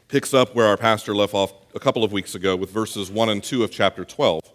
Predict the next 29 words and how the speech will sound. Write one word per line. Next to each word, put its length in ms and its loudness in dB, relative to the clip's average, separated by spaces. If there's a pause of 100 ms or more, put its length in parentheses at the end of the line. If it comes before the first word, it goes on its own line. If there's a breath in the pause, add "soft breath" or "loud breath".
(1600 soft breath)
Let's 220 2
briefly 480 0
review 460 0
some 260 -4
of 120 -6
that 260 2
since 240 -10
it's 100 -16
been 180 -2
a 60 -4
couple 260 -4
of 120 -4
weeks, 500 -6 (500)
uh, 180 -2
t-, 200 -16
and 140 -4
it'll 180 0
also 300 0
help 260 0
frame 360 -2
the 60 -6
context 680 -6
for, 400 -4 (500 soft breath)
uh, 300 -4
the 140 -10
teaching 420 -10
today, 380 -6
I 40 -8
believe. 480 -14